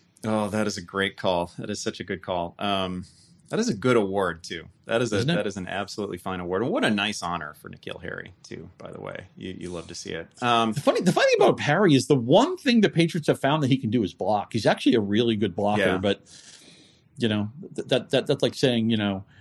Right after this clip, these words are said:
Speaker 2: "Well, our shortstop can't hit or can't field, but he's a good bunter," you know? <laughs> It's like,
Speaker 1: <laughs>
Speaker 2: so what, he can block? I mean, you know, there's nine other guys who are blocking too. I mean, uh, whatever. I mean, I,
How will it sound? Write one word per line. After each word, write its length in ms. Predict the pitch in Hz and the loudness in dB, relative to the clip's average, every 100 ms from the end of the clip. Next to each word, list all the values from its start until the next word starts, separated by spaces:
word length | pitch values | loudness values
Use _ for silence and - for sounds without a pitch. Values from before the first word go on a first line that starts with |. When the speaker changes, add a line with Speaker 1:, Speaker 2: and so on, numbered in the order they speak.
| - | -2
Speaker 2:
"Well, 120 | 127 | 4
our 100 | 135 | 4
shortstop 540 | 127 170 151 - 139 - | 6 4 4 2 2 2
can't 240 | 151 113 | -2 0
hit 300 | 104 131 123 | 2 4 4
or 100 | 117 | 2
can't 280 | - 139 107 | 0 -2 -2
field, 320 | - 127 110 | 2 2 4
but 60 | 98 | 2
he's 120 | 104 | -2
a 40 | |
good 220 | 90 127 - | 0 0 0
bunter," 420 | 104 104 73 - - | -4 -4 -12 -18 -10
you 120 | 92 | -4
know? 100 | 104 | -2
<laughs> 60 | - 131 - | 0 2 4
It's 240 | 220 - | 2 2
like, 140 | - | 2
Speaker 1:
<laughs> 760 | 302 - - - - 339 - - | 2 2 -6 -8 -2 -2 -4 -14
Speaker 2:
so 160 | - 240 | 2 6
what, 120 | 247 | 8
he 80 | 180 | 8
can 120 | 147 | 6
block? 380 | 127 117 101 - | 6 4 4 0
I 40 | 135 | 0
mean, 280 | 165 180 170 | 4 2 4
you 100 | 208 | 4
know, 100 | 196 | 4
there's 180 | 175 156 | 4 4
nine 220 | 185 185 | 4 6
other 140 | 165 | 4
guys 240 | 135 131 123 | 6 4 4
who 80 | |
are 20 | 123 | 4
blocking 400 | 123 120 123 117 | 4 4 2 0
too. 280 | - 104 101 | 2 2 2
I 80 | |
mean, 180 | 135 147 | 0 -2
uh, 140 | 104 175 | -2 2
whatever. 420 | 156 92 82 90 | 2 2 -2 -6
I 80 | 107 | -4
mean, 180 | 101 104 | -4 -4
I, 180 | 107 | -6